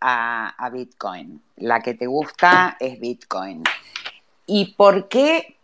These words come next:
eh, a ver, qué le dirías vos a, a, a los criptoboludos que estamos acá? Eh, más allá de que, bueno, la funcionalidad que está establecida para, para Bitcoin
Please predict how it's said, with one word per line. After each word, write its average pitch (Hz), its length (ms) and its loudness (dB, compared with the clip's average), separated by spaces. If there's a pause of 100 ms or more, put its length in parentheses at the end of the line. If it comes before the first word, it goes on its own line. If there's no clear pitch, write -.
(480)
eh, 156 340 2
a 160 80 6
ver, 151 280 4
qué 220 120 -2
le 233 140 -2
dirías 208 460 -4
vos 190 420 -8
a, 143 320 2
a, 107 760 -6
a - 140 -14 (100)
los - 180 -10
criptoboludos 127 840 -6
que 110 100 -12
estamos 139 400 -2
acá? 147 320 0 (640)
Eh, 135 580 4 (400)
más 180 320 2
allá 208 440 6
de 175 280 -6
que, 165 240 -4
bueno, 143 320 -6
la 139 140 -8
funcionalidad 147 1040 -2 (280)
que 147 100 -10
está 156 400 -2
establecida 147 760 0
para, 139 580 2
para 143 200 0
Bitcoin 185 680 0